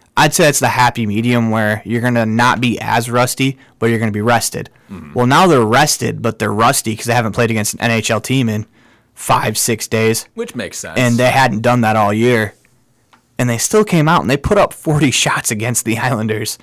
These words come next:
Speaker 2: The thing was, though, they weren't very high-quality chances, though. They weren't getting any rush opportunities.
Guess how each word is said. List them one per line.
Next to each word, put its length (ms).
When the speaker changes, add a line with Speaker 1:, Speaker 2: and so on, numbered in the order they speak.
Speaker 2:
The 120
thing 260
was, 260
though, 180
they 180
weren't 240
very 200
high-quality 600
chances, 520
though. 180
They 120
weren't 260
getting 240
any 160
rush 260
opportunities. 920